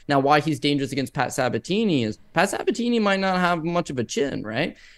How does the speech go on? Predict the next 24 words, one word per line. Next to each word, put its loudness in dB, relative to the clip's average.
And 0
to 0
fight 4
a 8
banger 2
who 8
can, 4
could 2
presumably 6
last -2
for -6
two -2
or 4
three 0
rounds 0
and, 0
and, 0
and, -2
and -2
continuously 0
carry 0
that -2
power -2
throughout, -4